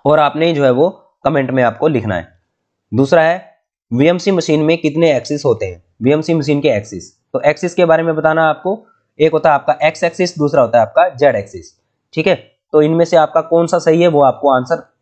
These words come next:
कमेंट में लिखना है। तीसरा क्वेश्चन आपका ट्विस्ट ड्रिल का लिप एंगल कितने डिग्री का होता है, तो यहाँ पर जो सही आंसर जो आपको लगे वो आपको जो है वो कमेंट में लिखना है।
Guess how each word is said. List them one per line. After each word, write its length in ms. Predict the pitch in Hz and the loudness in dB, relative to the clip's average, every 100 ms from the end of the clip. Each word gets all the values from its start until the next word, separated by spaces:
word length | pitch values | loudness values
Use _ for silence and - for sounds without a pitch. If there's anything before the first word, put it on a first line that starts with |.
| - | -4
कमेंट 260 | 135 127 | 0 0
में 140 | 127 165 | 0 -2
लिखना 260 | 131 104 | -2 -6
है। 140 | 85 87 _ _ _ - | -10 -14 _ _ _ -2
तीसरा 240 | 160 175 | 0 0
क्वेश्चन 320 | 165 165 175 | 0 0 0
आपका 320 | 160 147 160 180 185 - | 0 0 0 0 -2 -8
ट्विस्ट 280 | 175 196 - | -2 -2 0
ड्रिल 220 | 160 156 | 0 0
का 160 | 147 156 | 2 0
लिप 260 | 139 160 | 2 0
एंगल 260 | 151 135 147 | 0 0 -2
कितने 260 | 147 131 139 | -4 -4 0
डिग्री 280 | 123 117 | 0 -2
का 360 | 110 135 - _ | 0 0 -2 _
होता 220 | 117 113 101 | -4 0 -2
है, 240 | 85 _ _ _ | -4 _ _ _
तो 60 | 135 | 0
यहाँ 160 | 131 131 | 2 2
पर 140 | 151 | 0
जो 100 | 156 | 0
सही 220 | 147 160 | 0 2
आंसर 260 | 160 156 165 | 2 2 0
जो 160 | 151 | 4
आपको 240 | 151 139 160 | 4 2 0
लगे 240 | 147 160 | 0 2
वो 140 | 170 143 | 2 2
आपको 320 | 131 - 151 | 0 -2 -6
जो 100 | 131 | -2
है 80 | 123 | -4
वो 100 | 131 | -4
कमेंट 320 | 135 127 110 | -6 -8 -6
में 100 | 135 | -6
लिखना 240 | 151 101 101 | -4 -4 -8
है। 140 | 90 | -12